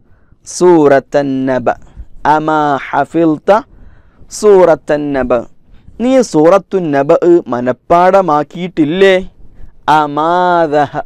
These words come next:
അമാ ഹഫിൽത, അമാ ഹഫിൽത.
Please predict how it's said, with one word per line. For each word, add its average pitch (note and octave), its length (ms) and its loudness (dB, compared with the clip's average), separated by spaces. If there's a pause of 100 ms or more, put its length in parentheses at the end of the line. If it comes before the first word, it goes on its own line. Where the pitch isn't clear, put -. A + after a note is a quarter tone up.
അമാ F3 200 0 (180)
ഹഫിൽത, D#3 500 -2 (1000)
അമാ G3+ 240 0 (260)
ഹഫിൽത. D3+ 600 -6